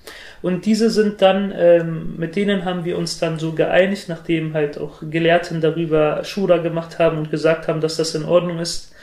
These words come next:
dass wir, äh, auf diesen städtischen Friedhöfen beerdigen.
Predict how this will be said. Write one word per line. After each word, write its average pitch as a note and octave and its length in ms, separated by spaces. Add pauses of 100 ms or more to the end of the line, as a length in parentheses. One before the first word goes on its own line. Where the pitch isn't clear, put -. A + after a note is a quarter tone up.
(380)
dass F3 280
wir, F3 480
äh, D3+ 160
auf D#3 180
diesen G#3+ 300
städtischen G#3 520
Friedhöfen F#3+ 600
beerdigen. G#3 640